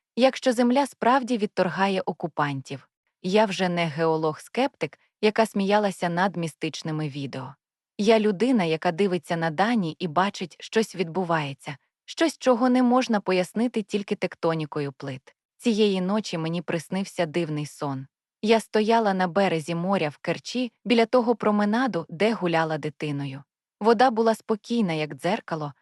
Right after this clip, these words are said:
а потім почалося. Земля заколихалася під ногами.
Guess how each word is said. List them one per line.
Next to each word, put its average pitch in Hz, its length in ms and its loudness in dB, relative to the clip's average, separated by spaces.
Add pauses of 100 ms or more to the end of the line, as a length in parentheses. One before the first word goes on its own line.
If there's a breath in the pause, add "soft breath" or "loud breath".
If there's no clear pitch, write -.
(180)
а 220 120 4
потім 233 400 0
почалося. 143 800 -8 (240)
Земля 214 420 4
заколихалася 160 800 -2
під 147 200 -8
ногами. 135 520 -6